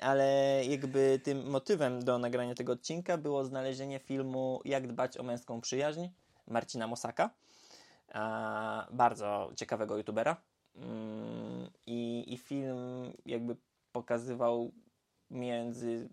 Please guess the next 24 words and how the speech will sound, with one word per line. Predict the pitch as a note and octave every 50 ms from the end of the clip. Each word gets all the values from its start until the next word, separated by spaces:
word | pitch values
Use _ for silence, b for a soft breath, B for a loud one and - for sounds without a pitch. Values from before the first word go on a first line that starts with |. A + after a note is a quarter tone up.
| - _ _ -
przygod-, | - - - B2+ B2 C#3+ C3 C3+ C3+ B2+ -
nie, | B2 B2+ B2 A#2 -
jakby | A2+ B2+ B2+ B2+ B2
w | - -
trakcie | - C#3 D#3+ - - D#3+
przygody | - - - C#3 C3 D3 D#3+ D#3 C3 B2 A#2+ A#2 A#2 -
pojechania | - A#2+ B2 B2 - D3 C3+ C3
na | B2 B2
surfing | B2 - - C3 C3+ - C3+ B2+ A#2+
do | A2+ A#2+ A#2
Brytanii | B2+ B2 - - A#2 B2 C#3 E3 F#3 F3+ - _
trzech | - - - A2 - - _ _ _
kumpli, | - A#2 A2 - D3+ F#3 A3+ B B B B B B B B B B B B B B B
a | - - A#2 B2 B2+ B2+ B2+ B2+ C3 C3 C3+ C3 B2+ - -
pokazywał | - C3+ B2+ C#3+ C#3 C#3 D3+ D#3 D3 D3+ D3 C#3+ D3 -
o | A#2+ C3 B2+
tym, | - - C#3 C3+ C3 C3 C3 C3 C3 C3 C3 C3 C3 - - - _ -
opowiadał | - B2 - A#2+ C#3 E3 D#3+ C#3 B2 A#2 A#2
o | A2+
tym, | - B2+ B2 C3+ B2+ -
jak | A#2+ A#2+ A#2 - - _ -
dbać | - A#2+ A2+ C3+ C3 D3+ E3 E3+ - - -
i | - - A#2+ A#2+ B2 B2 B2 B2 B2 B2 B2 B2 B2 B2+ C3
jak | B2 A#2+ A#2+ A#2+ A#2+ - _ _